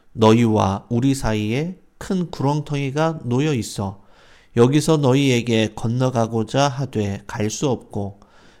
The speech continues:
거기서 우리에게 건너올 수도 없게 하였느니라. 이르되 그러면 "아버지여 구하노니 나사로를 내 아버지의 집에 보내소서.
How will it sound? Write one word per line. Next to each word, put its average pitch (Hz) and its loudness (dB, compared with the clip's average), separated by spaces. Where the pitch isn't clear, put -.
거기서 127 4
우리에게 127 0
건너올 120 0
수도 127 -4
없게 131 -4
하였느니라. 117 -4
이르되 151 4
그러면 123 2
"아버지여 110 2
구하노니 110 -2
나사로를 104 2
내 127 0
아버지의 135 2
집에 131 0
보내소서. 107 -4